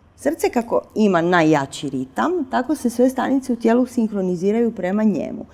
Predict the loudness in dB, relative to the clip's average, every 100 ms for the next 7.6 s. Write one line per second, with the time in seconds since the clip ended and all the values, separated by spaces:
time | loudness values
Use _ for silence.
0 | -20 -20 -20 _ -20 0 2 2 2 2
1 | 4 4 0 0 2 2 0 -2 -4 -6
2 | -2 0 0 -2 -2 -2 -4 -10 -16 -4
3 | -2 0 -2 -4 -6 -4 -4 -6 -6 -6
4 | -6 -6 -10 0 2 2 0 -2 -4 -2
5 | -4 0 0 0 -2 -4 -4 -2 0 -2
6 | -4 -4 -2 -2 0 0 2 2 2 2
7 | 0 -4 -4 -8 -8 -10